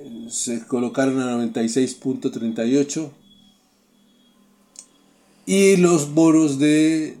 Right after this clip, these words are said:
Remix, una emisora de, un emisor tradicional que volvió al mercado, que colocó cuarenta y dos mil quinientos sesenta y cuatro dólares,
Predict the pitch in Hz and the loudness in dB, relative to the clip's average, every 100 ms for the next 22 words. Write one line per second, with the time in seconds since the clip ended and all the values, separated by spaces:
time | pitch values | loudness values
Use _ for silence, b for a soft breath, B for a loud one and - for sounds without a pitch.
0 | 139 135 165 156 123 - - - _ _ | -12 -4 0 0 0 -2 -6 -8 _ _
1 | _ _ - 131 139 120 131 139 135 135 | _ _ -2 2 2 2 2 4 2 0
2 | 131 131 127 127 131 131 120 123 120 127 | -2 -2 -2 -4 -2 -2 -2 -4 -4 -2
3 | 113 110 117 131 127 139 120 139 139 _ | 0 2 2 0 0 0 0 -2 -12 _
4 | _ _ _ _ 104 123 110 117 117 131 | _ _ _ _ -4 -2 0 -4 -8 -2
5 | 131 120 107 117 113 110 127 123 139 131 | 0 0 -4 -4 -4 -4 -4 -4 -4 -4
6 | 127 127 120 117 113 113 110 123 123 131 | -4 -8 -8 -8 -6 -6 -6 -8 -6 -6
7 | 135 135 _ _ _ _ _ _ 120 151 | -6 -12 _ _ _ _ _ _ 2 4
8 | 147 147 151 143 - | 6 4 0 -4 -12